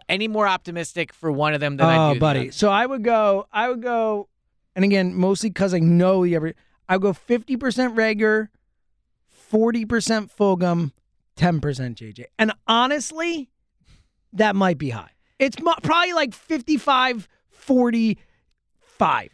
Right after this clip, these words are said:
Speaker 1: So the reason I think J J is even is because the only reason we have optimism for any of them is Nick Sirianni and new quarterback, right? Like, that's it. So you can apply those to all three. Like, I don't think Reagor showed anything that J J
Speaker 2: But
Speaker 1: hasn't.
Speaker 2: Fulgham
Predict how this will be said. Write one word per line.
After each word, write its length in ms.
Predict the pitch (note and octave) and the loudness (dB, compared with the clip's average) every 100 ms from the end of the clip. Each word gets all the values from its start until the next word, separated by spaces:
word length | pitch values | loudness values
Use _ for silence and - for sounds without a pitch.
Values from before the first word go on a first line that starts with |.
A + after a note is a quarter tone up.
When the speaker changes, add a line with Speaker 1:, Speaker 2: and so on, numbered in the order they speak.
| _ | _
Speaker 1:
So 400 | - G3+ F#3+ - - | 0 2 0 -4 -4
the 80 | |
reason 280 | E3 G#3 A#3 | -2 0 0
I 100 | A3 | -2
think 240 | G#3 G3+ D#3+ | -2 -8 -6
J 220 | E3 D#3+ | -4 -2
J 180 | D#3+ D#3 | -2 -2
is 120 | B2+ | -2
even 300 | C#3 B2+ B2 | -2 -2 -6
is 120 | C#3 B2+ | -10 -12
because 280 | C#3+ D3+ | -2 -2
the 140 | C3 D3 | -2 -4
only 300 | F3+ F#3+ G3+ | 0 2 2
reason 260 | F#3 F3 E3 | 2 2 0
we 60 | |
have 100 | D#3+ | 0
optimism 480 | C#3+ C#3 D3+ C#3 C3+ | 0 -2 -6 -10 -10
for 140 | B2 C3 | -4 -4
any 200 | B2 A#2 | -2 -4
of 60 | |
them 240 | A#2 A2+ A2+ | -6 -6 -6
is 280 | B2+ A#2+ A2 _ _ - | -6 -6 -8 _ _ -6
Nick 180 | C#3 - | -4 -4
Sirianni 800 | - D3+ C#3+ B2+ A#2+ A#2+ A#2 - _ _ | -2 0 0 -2 -4 -6 -10 -16 _ _
and 300 | B2+ A#2+ A#2 | -4 -2 -4
new 160 | A2+ A2+ | -6 -8
quarterback, 500 | - G#2 F#2+ - _ | -10 -14 -16 -20 _
right? 220 | - A#2 - _ - | -8 -8 -8 _ -6
Like, 240 | C3 A#2 _ _ _ - | -6 -6 _ _ _ -10
that's 200 | B2+ C#3 | -6 -6
it. 160 | G#2+ _ - | -8 _ -4
So 440 | D#3+ D3 C#3 - _ | 0 0 -2 -6 _
you 120 | D3 | -8
can 120 | E3+ | -6
apply 280 | D#3+ D3+ C#3+ | -4 -2 -2
those 220 | C#3 C3 | -2 -8
to 60 | - | -8
all 200 | C3 A2+ | -8 -8
three. 280 | - C3 G#2+ | -6 -6 -4
Like, 140 | C3 - | -6 -4
I 100 | D#3+ | -2
don't 180 | F#3 F#3+ | -2 -4
think 160 | F#3+ | -6
Reagor 380 | C#3+ D3 D#3+ D3 | -2 -2 0 -4
showed 220 | C#3 C#3+ - | -4 -6 -4
anything 440 | D3 D3+ - C#3 | -6 -6 -6 -8
that 120 | C3 | -8
J 200 | A#2 C3 | -4 -4
J 100 | B2 | 0
Speaker 2:
But 120 | G3+ F#3 | 0 0
Speaker 1:
hasn't. 340 | - F#3 A#3+ | -2 0 0
Speaker 2:
Fulgham 500 | C#4 G#3 C#3+ B2 | 0 -2 -4 -4